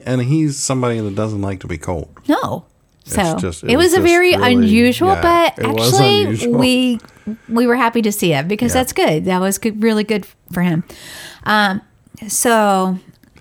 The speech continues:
Speaker 2: they have a little dog, and
Speaker 1: Oh, yeah.
Speaker 2: so you can take that on.
Speaker 1: Yeah. So Gracie, uh,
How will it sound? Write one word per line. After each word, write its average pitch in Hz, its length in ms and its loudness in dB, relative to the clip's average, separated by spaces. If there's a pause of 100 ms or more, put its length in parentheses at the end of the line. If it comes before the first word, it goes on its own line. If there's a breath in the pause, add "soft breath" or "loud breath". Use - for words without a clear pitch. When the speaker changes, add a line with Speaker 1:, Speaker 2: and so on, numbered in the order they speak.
(480 soft breath)
Speaker 2:
they 240 140 0
have 254 160 -2
a 214 40 0
little 196 200 2
dog, 180 420 -2 (680 loud breath)
and 180 500 2
Speaker 1:
Oh, 143 80 2
yeah. 127 240 -2 (340)
Speaker 2:
so - 160 -8
you 196 80 -4
can 190 140 -4
take 180 220 -6
that 165 300 -6
on. 151 160 -2
Speaker 1:
Yeah. 90 260 -6
So 90 560 -8
Gracie, 95 760 -6 (420 loud breath)
uh, 95 520 -4